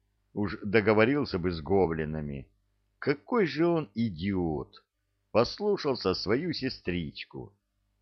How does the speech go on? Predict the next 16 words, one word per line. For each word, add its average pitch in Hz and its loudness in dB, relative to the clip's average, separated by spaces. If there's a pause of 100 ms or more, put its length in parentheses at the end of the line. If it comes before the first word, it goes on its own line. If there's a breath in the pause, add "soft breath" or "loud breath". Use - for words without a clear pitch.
(180)
Ну, 196 -10
конечно, 101 2
если 95 0
бы 90 -2
он 92 2
не 92 0
смог 87 -4
уладить 85 0
проблему, 131 -2 (600)
тогда 151 4 (120)
крестик 104 -2
над 120 -2
холмиком. 78 -2 (1000)
"Эх!" — 165 0 (380)
выдохнул 80 0
он, 117 0